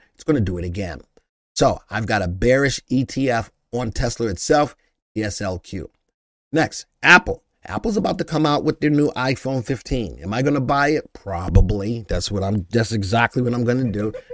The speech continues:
Do I need to? No, but I will. All right. Prior, historically, prior to a product release, Apple takes off. I've got an E T F for it as well, A A P B. Semis are getting beaten up. S M C I.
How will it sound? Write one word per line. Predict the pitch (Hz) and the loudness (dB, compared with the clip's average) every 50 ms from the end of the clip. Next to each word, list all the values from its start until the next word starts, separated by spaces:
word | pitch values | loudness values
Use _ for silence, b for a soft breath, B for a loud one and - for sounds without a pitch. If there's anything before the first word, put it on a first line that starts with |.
| B - | B 2
Do | - 117 117 | 4 6 6
I | 110 107 | 6 6
need | 110 120 139 160 175 - | 6 6 6 6 6 6
to? | - - 220 208 | 4 4 4 4
No, | 165 117 110 117 120 123 123 120 - | 4 4 4 4 4 4 2 0 2
but | - 127 | 4 6
I | 127 127 | 6 6
will. | 117 87 76 78 82 - - _ _ _ _ _ _ _ _ _ _ _ | 4 4 -2 -6 -10 -14 -16 _ _ _ _ _ _ _ _ _ _ _
All | 113 123 | -2 4
right. | 131 143 160 170 - - _ _ _ _ | 6 8 8 6 6 -2 _ _ _ _
Prior, | - - 104 110 117 135 135 131 - - - _ | -6 -4 -2 0 0 2 2 0 -2 -2 -6 _
historically, | - - - 120 - - - 123 120 139 139 - 147 143 | -16 -6 -4 -4 -2 2 2 2 2 2 2 2 0 0
prior | - - - 98 110 123 127 120 | 0 0 -2 0 0 0 0 -2
to | - - 135 | -2 -2 -2
a | 117 | -2
product | - - 127 113 113 117 - 104 | -2 0 0 0 0 0 -2 -4
release, | 101 98 110 135 143 113 - - - | -4 -2 -2 -2 -2 -2 -4 -6 -6
Apple | 90 92 104 - 107 95 | -4 -4 -4 -4 -8 -8
takes | - - 104 98 - - | -6 -6 -6 -8 -8 -8
off. | 104 87 73 - - _ _ _ _ _ _ _ _ _ | -8 -8 -8 -8 -12 _ _ _ _ _ _ _ _ _
I've | - 90 90 | -10 -6 -2
got | 95 98 110 | 0 0 0
an | 113 107 - _ | 0 -4 -4 _
E | 123 123 117 | -2 -2 -2
T | - - 127 135 120 | -2 0 2 2 2
F | 113 107 | 2 0
for | - - 117 113 | -2 -2 -2 -2
it | 110 113 | 0 -2
as | 107 98 98 | -2 -2 -2
well, | 113 113 104 - - - _ _ | 0 0 0 -2 -4 -10 _ _
A | - 95 101 113 101 - - | -8 -6 -6 -6 -6 -10 -10
A | 107 98 95 101 92 - | -10 -8 -8 -8 -10 -10
P | - - - 92 87 82 | -12 -12 -10 -8 -8 -8
B. | 76 - 90 87 69 50 - _ _ _ _ _ _ _ _ _ _ _ _ _ | -8 -8 -8 -8 -8 -10 -14 _ _ _ _ _ _ _ _ _ _ _ _ _
Semis | - - 143 147 139 117 92 87 | 2 4 4 6 4 4 2 -2
are | 101 | 0
getting | 95 117 - 87 120 107 | 0 0 0 0 0 0
beaten | 110 127 117 - 113 120 | 0 0 0 -2 -4 -4
up. | 110 - - - - | -4 -6 -8 -12 -12
S | 87 92 92 - - | -12 -12 -8 -6 -4
M | 123 120 | -4 -4
C | 104 - - 131 135 | -4 -4 -4 -2 0
I. | 123 117 101 73 76 - | 0 0 0 -2 -6 -8